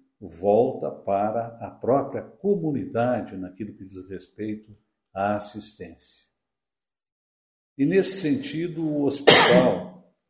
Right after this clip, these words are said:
<coughs> em seu último relatório de prestação de contas ao Ministério da Saúde com relação à filantropia,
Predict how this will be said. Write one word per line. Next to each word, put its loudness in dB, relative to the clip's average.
<coughs> -8
em -6
seu 0
último -2
relatório 2
de -8
prestação -6
de -16
contas -4
ao -4
Ministério -6
da -10
Saúde -8
com -8
relação -8
à -4
filantropia, -10